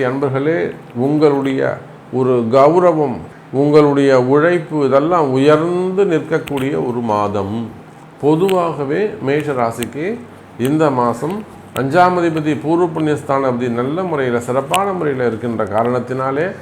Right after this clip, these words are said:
அபரிமிதமான வருமானம் மற்ற மாசங்களை விட இந்த மாசம்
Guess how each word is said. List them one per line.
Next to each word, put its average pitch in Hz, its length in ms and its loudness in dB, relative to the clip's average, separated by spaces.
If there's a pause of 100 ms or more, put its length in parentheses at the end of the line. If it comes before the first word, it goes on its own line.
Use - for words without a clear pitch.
(500)
அபரிமிதமான 165 800 2
வருமானம் 127 540 2
மற்ற 165 360 0 (140)
மாசங்களை 139 600 0
விட 117 140 -2 (140)
இந்த 139 220 -2
மாசம் 110 340 -6